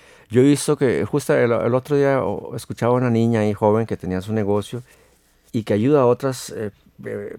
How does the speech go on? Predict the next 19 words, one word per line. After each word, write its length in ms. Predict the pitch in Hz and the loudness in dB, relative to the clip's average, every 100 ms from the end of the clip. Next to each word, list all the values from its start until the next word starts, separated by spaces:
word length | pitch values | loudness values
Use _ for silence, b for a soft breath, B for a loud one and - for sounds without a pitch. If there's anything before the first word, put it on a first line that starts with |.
| _ | _
personas 420 | 101 107 120 120 | -8 -4 -4 -4
a, 320 | 104 95 98 | -6 -6 -8
a 60 | 101 | -8
emprender. 560 | 101 101 95 117 135 B B B B | -2 -2 2 2 2 B B B B
Entonces 220 | B 120 123 | B -2 0
dice 200 | 131 143 | -2 -2
que 120 | 147 | 0
ya 80 | 143 | 2
ha 40 | |
visto, 260 | 139 135 - | 2 0 -6
estas 120 | 127 | -6
nuevas 220 | 131 135 | -4 -4
generaciones 640 | 135 123 98 113 120 127 | -4 -4 -4 -4 -4 -4
están 320 | 127 - 110 120 | -10 -6 -4 -4
entendiendo 580 | 127 117 107 117 127 | -4 -4 -2 -2 -4
que 160 | 131 104 | -6 -6
hay 120 | 90 | -6
que 140 | - 123 | -8 -8
generar 560 | 117 98 90 107 120 | -6 -6 -4 -4 -6